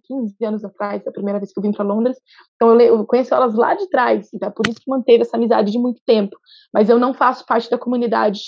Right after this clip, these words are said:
é, brasileira local, é realmente pela questão de, de, de,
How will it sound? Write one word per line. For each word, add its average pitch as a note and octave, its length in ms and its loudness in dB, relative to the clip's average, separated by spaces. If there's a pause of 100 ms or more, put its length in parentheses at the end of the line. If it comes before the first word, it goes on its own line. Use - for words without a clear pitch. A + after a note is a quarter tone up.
(320)
é, G#3+ 240 0
brasileira A3+ 480 2
local, A#3 600 0 (760)
é A#3+ 60 -2
realmente C4+ 460 -2
pela C#4+ 220 -4
questão D4+ 380 -6
de, C#4+ 200 -2
de, C#4+ 280 -8
de, A#3 160 -16